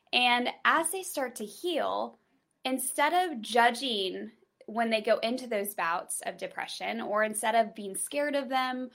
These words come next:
or upset with them, they start to get more curious.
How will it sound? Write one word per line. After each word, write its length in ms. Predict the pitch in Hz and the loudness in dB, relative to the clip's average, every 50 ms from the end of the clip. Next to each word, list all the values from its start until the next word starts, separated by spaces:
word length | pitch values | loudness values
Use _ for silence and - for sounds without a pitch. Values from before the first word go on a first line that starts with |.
| - _ _ _ _ _ - | -18 _ _ _ _ _ 0
or 160 | - 220 208 | 4 4 4
upset 380 | 196 202 - - 247 240 240 - | 4 2 2 2 4 4 4 2
with 180 | 214 214 214 | -2 -4 -2
them, 400 | - 190 180 180 196 226 247 233 - _ _ _ _ _ _ _ _ _ _ _ _ - | 0 0 0 0 -2 -4 -6 -8 -12 _ _ _ _ _ _ _ _ _ _ _ _ 0
they 100 | 294 294 | 0 0
start 320 | 294 - 311 330 339 339 | 4 4 6 4 4 4
to 120 | - 330 | -2 -2
get 260 | 262 277 277 - - 233 | 0 2 2 2 0 0
more 580 | 226 226 220 220 226 226 220 220 220 220 - _ _ _ _ | 0 2 2 2 4 2 2 0 -2 -4 -8 _ _ _ _
curious. 720 | - - 233 196 175 - - - - 220 - - - - - | -12 -8 -6 -4 -4 -4 -4 -6 -6 -6 -4 -4 -4 -6 -8